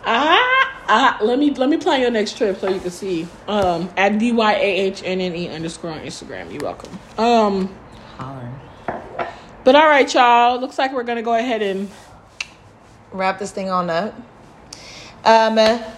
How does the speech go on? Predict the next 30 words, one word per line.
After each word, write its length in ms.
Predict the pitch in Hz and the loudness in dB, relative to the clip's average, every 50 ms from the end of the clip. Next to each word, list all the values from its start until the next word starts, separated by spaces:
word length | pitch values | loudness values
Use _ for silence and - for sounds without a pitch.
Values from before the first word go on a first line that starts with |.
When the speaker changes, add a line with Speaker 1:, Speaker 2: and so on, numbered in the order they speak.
| - - - - - - - - - - - - - 190 - | -20 -20 -20 -20 -20 -20 -20 -20 -20 -20 -20 -20 -20 -12 -4
Speaker 2:
go, 300 | - 214 214 220 220 220 220 | 0 2 2 2 2 2 2
go 100 | 226 233 | 4 4
ahead 380 | 240 262 254 226 214 214 208 202 | 6 6 4 4 4 4 4 4
and 680 | - - 202 196 196 190 190 185 190 180 - 175 175 175 | 2 0 0 0 0 0 -2 -2 -4 -4 -4 -4 -2 0
listen 320 | 196 214 208 254 247 233 | 0 0 0 -2 -4 -4
to 100 | - 208 | -2 -4
the 80 | 190 190 | -4 -4
podcast 800 | 190 - 175 170 170 170 - 165 156 156 151 151 156 165 - - - - | -2 0 0 0 0 0 -2 -2 0 0 0 0 -2 -4 -8 -10 -6 -4
at 380 | 165 160 160 - - - - - - 175 160 | -2 -2 -2 -2 -4 -10 -14 -16 -14 -8 -4
Define 560 | - 175 - - - 190 180 196 208 214 214 196 | -2 -2 -2 -2 0 0 2 2 0 0 -2 -2
Life. 520 | 175 160 156 151 151 160 170 175 - - - - - - - - - - - - 156 | 0 0 0 0 -2 -4 -6 -8 -12 -18 -20 -20 -20 -20 -20 -20 -20 -20 -16 -10 -8
Define 600 | 202 190 185 - - 190 190 190 190 190 190 190 180 - | -6 -6 -4 -2 0 0 2 2 0 0 0 0 -2 -4
Life 480 | - 175 180 180 185 196 233 226 - - | -2 0 2 4 4 2 2 0 -4 -8
with 500 | - 185 180 175 185 180 180 175 175 175 | -8 -8 -4 0 2 4 4 4 2 0
an 140 | - 180 175 - | -2 -6 -4 -2
exclamation 840 | 165 170 - - - 175 165 160 160 156 165 190 214 - - 202 | -4 -4 -4 -6 -6 -6 -4 -4 -2 -2 0 0 -2 -2 -4 -6
point 520 | 190 - - 165 156 151 147 - - - - | -8 -6 -6 -6 -6 -6 -6 -8 -6 0 4
<laughs> 460 | 320 285 - - - - - - - | 4 4 4 0 -10 -14 -4 2 2
in 180 | 202 262 330 330 | 4 4 4 4
the 60 | 277 | 2
I, 520 | - 160 170 175 175 175 170 165 170 165 - - - | 2 2 0 0 0 0 0 -2 -4 -6 -6 -2 0
in 200 | 240 320 370 254 | 0 0 0 -2
life. 440 | 185 151 - 69 67 - - - - - - - - - - - - - - | -4 -4 -6 -8 -10 -10 -10 -12 -14 -18 -18 -18 -18 -18 -20 -20 -12 -6 0
At 260 | - 208 214 220 220 - | 4 4 4 4 4 4
Apple, 680 | 170 185 185 185 - 220 220 220 233 233 233 - - - - | 4 4 4 4 6 6 6 8 6 6 2 -2 -10 -14 0
go 100 | 175 202 | 4 4
ahead 180 | 208 208 214 190 | 6 6 4 0
and 100 | 185 175 | 0 -2
review 360 | 170 165 156 180 208 220 214 | -2 -4 -2 0 2 4 6
us. 520 | 214 214 208 208 208 - - - - - | 6 6 6 4 2 -2 -12 -18 -20 -20